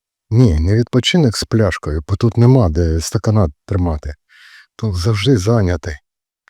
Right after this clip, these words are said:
Це ти коли біля води, це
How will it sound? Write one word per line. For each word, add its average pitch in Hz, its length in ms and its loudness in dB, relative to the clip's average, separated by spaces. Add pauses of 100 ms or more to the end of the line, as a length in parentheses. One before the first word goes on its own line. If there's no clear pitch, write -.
(680)
Це - 280 -4
ти 127 140 -6
коли 101 400 -2
біля 95 280 0
води, 131 480 2 (1800)
це 156 340 -2